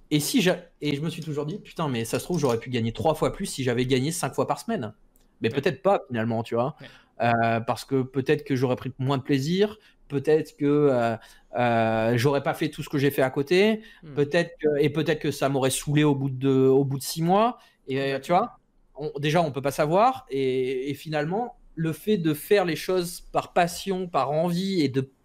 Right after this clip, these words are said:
Speaker 2: Hmm.
Speaker 1: tu vois, c'est, déjà, c'est un luxe. Et moi, je pense que si on n'a pas envie de jouer au poker, il faut pas jouer. <laughs>
Speaker 2: Mhm.
Speaker 1: Ça va pas bien se passer la plupart du temps.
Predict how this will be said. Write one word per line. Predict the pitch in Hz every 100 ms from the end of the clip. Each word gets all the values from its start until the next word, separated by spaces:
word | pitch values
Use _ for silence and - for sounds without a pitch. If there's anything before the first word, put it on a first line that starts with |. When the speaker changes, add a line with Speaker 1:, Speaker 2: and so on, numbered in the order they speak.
| -
Speaker 2:
Hmm. | 135 120 110 110 -
Speaker 1:
tu | -
vois, | 214
c'est, | - 143
déjà, | 165 196
c'est | 160
un | 139
luxe. | 151 269 294 - - _ _ _ _ _ _ _ _ _ _ _ _ _ -
Et | 151 151 151 - _ _ _ _ _ _ _ _ _ _ _ _ _ _
moi, | 151 196
je | 208
pense | 240 214
que | 214 160
si | 143 165
on |
n'a | 143
pas | 143 240
envie | 208
de | 180
jouer | 170
au |
poker, | 151 143 160 170 214 214 - _ -
il |
faut | 151 156
pas | 151
jouer. | 131 123 127 -
<laughs> | 151 160 - _ - -
Speaker 2:
Mhm. | 127
Speaker 1:
Ça | 120
va | 156
pas | 160
bien | 160 156
se |
passer | - 139 143
la | 123
plupart | 135 120
du | 123
temps. | 117 113 107